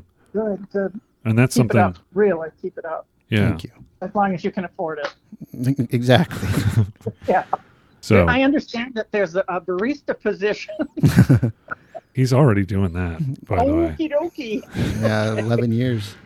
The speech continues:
Speaker 2: Eleven years. Yeah.
Speaker 1: Oh.
Speaker 2: He used to, that's how we met, actually, is we used to work
Speaker 1: Uh,
Speaker 2: together. So back.
Speaker 1: Oh,
Speaker 2: Yeah.
Speaker 1: okay.
Speaker 2: And we haven't,
Speaker 1: Oh.
Speaker 2: we haven't even, I mean, we, we've been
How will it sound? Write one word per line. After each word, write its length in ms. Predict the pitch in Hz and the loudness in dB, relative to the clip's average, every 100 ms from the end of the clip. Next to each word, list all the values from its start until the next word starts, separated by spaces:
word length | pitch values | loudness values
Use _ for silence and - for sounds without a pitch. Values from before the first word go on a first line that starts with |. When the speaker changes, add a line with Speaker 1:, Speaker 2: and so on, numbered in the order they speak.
| - _ | -20 _
Speaker 2:
Eleven 320 | 107 113 123 | 2 4 4
years. 220 | 120 123 - - - 175 | 4 2 2 -10 -2 2
Yeah. 180 | 131 | 2
Speaker 1:
Oh. 440 | 277 262 - - - | 2 -4 -6 -8 0
Speaker 2:
He 160 | 127 170 | 8 8
used 180 | 180 165 | 8 8
to, 220 | 143 - | 6 4
that's 300 | 127 135 - | 6 6 6
how 340 | 143 139 135 123 | 6 8 8 6
we 160 | 117 | 2
met, 300 | 113 135 104 | 4 4 4
actually, 600 | 95 92 - 98 87 85 - - | -2 -2 0 0 0 -4 -8 0
is 180 | 107 | 2
we 160 | 113 117 | 6 6
used 180 | 120 - | 6 8
to 60 | |
work 220 | 117 151 - | 6 6 4
Speaker 1:
Uh, 40 | |
Speaker 2:
together. 520 | 117 98 90 85 80 _ | 2 2 -2 -6 -12 _
So 460 | - - 104 98 92 - | -4 4 6 6 2 2
back. 380 | 113 107 - - _ - | 2 2 -2 -18 _ -14
Speaker 1:
Oh, 640 | 175 269 269 240 175 156 120 | -12 -4 -4 -2 -4 -2 2
Speaker 2:
Yeah. 60 | |
Speaker 1:
okay. 360 | 113 110 95 - _ _ _ - | 4 4 2 -4 _ _ _ -4
Speaker 2:
And 120 | 107 | 2
we 120 | 120 | 4
haven't, 200 | 135 131 | 6 6
Speaker 1:
Oh. 140 | 165 156 | 4 4
Speaker 2:
we 100 | 139 | 6
haven't 260 | 233 147 | 8 6
even, 320 | 107 101 95 98 | 4 0 -2 -4
I 160 | 117 117 | 0 2
mean, 200 | 117 120 | 4 2
we, 200 | 123 156 | 0 -4
we've 380 | 120 127 127 110 | -2 2 2 4
been 440 | 120 113 101 101 | 4 4 2 -4